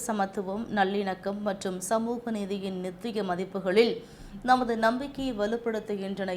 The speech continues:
என்றும், அவரது போதனைகள் ஒழுக்கத்தை அடிப்படையாக கொண்டது என்றும், பகவான் புத்தரின் கொள்கைகளை நம் வாழ்வில் ஏற்றுக்கொண்டு அமைதியான,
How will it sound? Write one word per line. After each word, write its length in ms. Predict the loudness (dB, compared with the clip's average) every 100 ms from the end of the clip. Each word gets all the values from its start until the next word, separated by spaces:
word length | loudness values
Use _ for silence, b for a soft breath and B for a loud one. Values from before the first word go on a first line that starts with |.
| -2 -4
என்றும், 300 | 0 0 0 B B B B 8
அவரது 340 | 8 8 0 0
போதனைகள் 640 | 2 2 2 0 2 2 2 0
ஒழுக்கத்தை 480 | 0 2 0 0 0 0
அடிப்படையாக 800 | 0 0 0 4 10 10 8 0
கொண்டது 320 | 0 0 0 -4
என்றும், 340 | -6 -2 0 0 B B B -14 4
பகவான் 480 | 10 10 10 8 8 6
புத்தரின் 460 | -2 0 0 0 0
கொள்கைகளை 540 | 0 0 0 2 2 2
நம் 220 | 0 0
வாழ்வில் 480 | 6 8 8 4 0 0
ஏற்றுக்கொண்டு 560 | 0 -4 -4 -2 2 2 0 B B -8 6
அமைதியான, 800 | 6 6 2 0 2 4 4